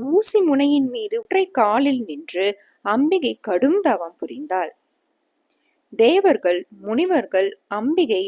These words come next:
ஆகியோரின் தவத்திற்கு மகிழ்ந்து ஒரு பாதி சங்கரனாகவும் மறுபாதி நாராயணனாகவும் இணைந்த வடிவமாக சங்கர நாராயணராக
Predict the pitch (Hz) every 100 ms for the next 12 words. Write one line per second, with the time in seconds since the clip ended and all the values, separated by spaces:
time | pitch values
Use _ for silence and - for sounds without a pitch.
0 | 190 180 175 175 165 165 165 160 165 202
1 | - 254 - 190 160 147 170 175 202 214
2 | 208 - _ 214 214 247 - 294 311 381
3 | 403 269 202 - 175 170 160 160 147 196
4 | 214 220 - - - 208 262 403 403 311
5 | 285 269 196 175 247 302 311 277 226 185
6 | 139 139 147 202 220 220 _ _ - 220
7 | 269 370 381 359 220 202 208 208 190 175
8 | 175 185 214 - 240 254 294 349 330 233
9 | 202 214 214 208 180 175 151 156 160